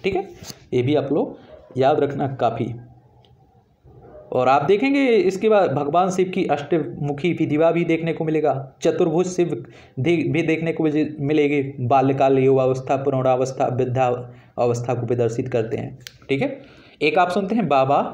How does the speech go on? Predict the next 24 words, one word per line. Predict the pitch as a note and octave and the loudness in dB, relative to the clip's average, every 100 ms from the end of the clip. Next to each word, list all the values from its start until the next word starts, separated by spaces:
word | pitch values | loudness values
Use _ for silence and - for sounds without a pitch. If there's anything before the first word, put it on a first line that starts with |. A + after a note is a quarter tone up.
| - A#2 | -10 0
बैजनाथ | C3+ C3+ D#3+ D#3 | 2 2 2 0
मंदिर। | B2 A2+ A2+ - | -2 -2 -4 -4
कहाँ | E3 G#3+ | -2 0
है | F#3+ A#2 | 2 2
बाबा | A2 C3+ G#3+ - - _ _ - | 2 0 -2 -8 -20 _ _ -4
बैजनाथ? | A#2 A2+ A2 A2+ C3+ - - - _ _ _ _ _ _ _ _ - _ _ _ _ _ _ _ - - | 0 0 0 0 -2 -4 -16 -20 _ _ _ _ _ _ _ _ -20 _ _ _ _ _ _ _ -20 -6
कल | B2 C3 C#3 C#3 | 0 2 0 -2
के | C#3 | -2
दिन | C#3 C#3 | -2 0
आप | B2 | -2
भी | B2 E3+ | 0 0
बैज-, | C#3+ C#3 C3 B2+ B2 - - - | 0 0 -2 -6 -12 -16 -20 -2
कोई | C3+ C3 | 2 2
नाथ | B2+ B2+ - - - - | 2 0 -2 -10 -14 -4
बाबा | A#2+ A#2+ B2+ | 0 0 0
बन | B2+ A#2+ | 0 0
जाए, | B2 | 0
आप, | A#2 A#2 A#2+ - | 0 -2 -6 -4
आप | A#2 | -2
भी | A#2 B2 | -2 -2
काम | B2 A#2 | -2 -2
करें। | A2+ A2+ A#2 - - | -4 -4 -6 -10 -4
बैजनाथ | A#2 A#2 A#2 D3+ E3+ - - _ - - - - | 0 0 0 -2 -2 -8 -20 _ -20 -20 -20 -12
मंदिर, | C3 C#3+ A#2+ - | -8 -6 -6 -8